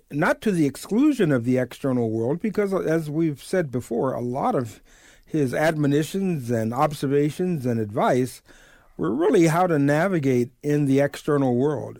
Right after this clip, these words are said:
You know, he gave a lot of advice to, uh, leaders, to rulers, as to what was the best way to govern. And then, of course, there's a, quite a bit of attention given to internal states of mindfulness and how to find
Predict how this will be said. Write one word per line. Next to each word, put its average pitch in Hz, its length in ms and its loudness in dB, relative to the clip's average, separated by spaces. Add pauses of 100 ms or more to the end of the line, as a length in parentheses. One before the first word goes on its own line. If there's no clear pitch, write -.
You 113 80 -14
know, 107 60 -12
he 123 120 -6
gave 135 200 -2
a 123 60 -4
lot 139 240 2
of 139 80 2
advice 135 480 0
to, 113 500 -4
uh, 104 60 -14
leaders, 170 540 2
to 110 120 -8
rulers, 156 760 -2 (440)
as 123 300 -2
to 127 220 0
what 139 140 2
was 143 140 -2
the 127 80 -8
best 143 280 -2
way 147 140 0
to 131 80 -2
govern. 147 480 0 (720)
And 135 160 -2
then, 254 140 4
of 170 100 0
course, 160 460 2 (280)
there's 131 200 -10
a, 131 80 -8
quite 208 320 0
a 156 60 2
bit 139 420 0
of 131 180 2
attention 139 580 0
given 135 420 0
to 120 560 -2 (320)
internal 160 560 0
states 151 480 -2
of 120 340 -4
mindfulness 123 1040 0 (460)
and 135 260 0
how 151 200 -2
to 165 100 0
find 170 640 0